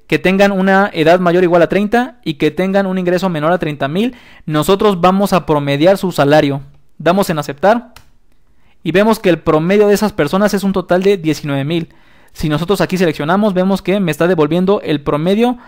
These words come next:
la cantidad de diecinueve mil.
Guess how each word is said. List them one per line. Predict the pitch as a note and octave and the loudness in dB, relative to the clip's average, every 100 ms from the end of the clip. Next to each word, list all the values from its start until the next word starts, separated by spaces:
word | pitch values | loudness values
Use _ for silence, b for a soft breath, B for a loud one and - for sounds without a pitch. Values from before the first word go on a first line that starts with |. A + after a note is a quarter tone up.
| B - | B -2
la | D3+ C#3+ C#3+ | 2 2 0
cantidad | D3 C#3+ D3+ D#3 G3+ | -4 -2 -2 2 2
de | E3+ E3+ A3 | 0 -2 -4
diecinueve | D#3+ D3+ D#3 D3+ C#3+ | -4 -4 -4 -6 -6
mil. | D3 D#3 D3 | -6 -8 -8